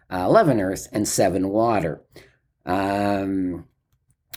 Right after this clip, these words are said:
the quality of the week is mutable, so we have adaptable earth and air energies to work with this week. The weekly moon cycle. So this is important, uh, information for, um,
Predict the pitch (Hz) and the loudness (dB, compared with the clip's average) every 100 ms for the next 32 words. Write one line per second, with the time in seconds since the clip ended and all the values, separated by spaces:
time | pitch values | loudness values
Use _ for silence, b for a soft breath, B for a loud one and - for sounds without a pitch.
0 | - - - 160 147 117 113 101 104 95 | -4 -4 2 4 6 4 2 0 -2 -2
1 | 101 110 160 220 247 208 214 214 208 - | -2 -2 -2 0 2 4 6 6 2 0
2 | 185 185 202 196 156 139 110 190 247 247 | 2 2 2 2 4 2 2 2 2 2
3 | 240 196 208 202 - 151 156 151 143 131 | 0 2 2 2 2 2 2 4 4 4
4 | 135 117 107 95 95 78 - 95 110 113 | 4 4 0 -2 -4 -6 -6 -4 -4 -4
5 | - 107 - 90 92 82 - 107 123 98 | -2 -2 -4 -4 -4 -4 -4 0 0 0
6 | - - b b b b b b - 151 | -4 -18 b b b b b b -2 2
7 | 196 240 294 285 277 254 240 233 208 - | 4 6 4 4 2 2 2 2 2 4
8 | 131 107 113 127 - 262 330 349 339 302 | 2 4 0 0 0 2 2 4 4 4
9 | 262 254 233 220 175 175 156 143 101 - | 4 2 2 -2 4 4 4 2 0 2
10 | 180 170 156 147 156 160 139 139 139 143 | 0 2 4 6 4 4 4 4 4 0
11 | 127 131 123 92 107 113 110 113 117 107 | 4 4 4 2 2 4 4 2 -2 -6